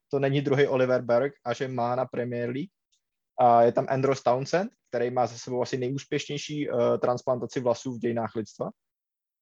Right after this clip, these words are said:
A teď ukazuje, že je to lepší fotbalista než jenom většiný náhradník z Tottenhamu nebo hráč, který dá jednou za sezónu Wonder Goal v Crystal Palace, ale že umí hrát nahoře.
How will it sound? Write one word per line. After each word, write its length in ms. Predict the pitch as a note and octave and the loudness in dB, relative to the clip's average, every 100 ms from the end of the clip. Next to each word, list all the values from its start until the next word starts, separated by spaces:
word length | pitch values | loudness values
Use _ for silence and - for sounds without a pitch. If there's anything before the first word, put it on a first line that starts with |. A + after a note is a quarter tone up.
| - | 2
A 440 | A#2 A2+ A#2 G#2+ G#2+ | 6 6 6 2 0
teď 220 | B2+ B2+ | -4 -4
ukazuje, 420 | B2 B2 B2 A#2+ | -2 0 2 2
že 420 | A#2+ A2+ A2+ A2 - - _ _ G#2+ | 2 2 0 -2 -6 -16 _ _ -6
je 420 | B2+ B2 A#2 A#2 | 2 4 6 4
to 280 | C3 A#2+ A#2 A2+ - | 2 2 2 0 -2
lepší 280 | B2+ A#2 C3+ | -2 -2 -4
fotbalista 500 | C3+ B2 B2 A#2 B2+ | -6 -2 0 0 -2
než 200 | A#2+ A#2 | -4 -6
jenom 180 | B2+ A#2+ | -8 -6
většiný 260 | A#2 - | -6 -4
náhradník 380 | A#2 A2+ A#2 A#2 | -2 -2 -2 -4
z 40 | - | -6
Tottenhamu 500 | A2+ A#2 A2+ A#2 A#2+ | -4 -4 -2 -2 -2
nebo 340 | A#2 A2+ A2 | -2 0 0
hráč, 320 | A2 A2 - | 2 0 -2
který 200 | - A2+ | -6 -4
dá 160 | A2+ A2 | 0 0
jednou 260 | A2 A2+ | -2 -4
za 100 | A2 G#2+ | -6 -6
sezónu 380 | A2 A2 A2+ | -4 -4 -4
Wonder 300 | A2 A2+ A2 | -2 -2 -2
Goal 180 | A2+ G#2+ | -2 -4
v 40 | - | -4
Crystal 320 | A2+ - - | -10 -10 -8
Palace, 280 | G#2+ A#2+ D3+ - | -4 -4 -4 -8
ale 100 | A#2 | -8
že 100 | - | -6
umí 180 | A2+ | -4
hrát 220 | A2+ A2 A2 | -4 -4 -6
nahoře. 320 | G2+ A#2+ | -8 -8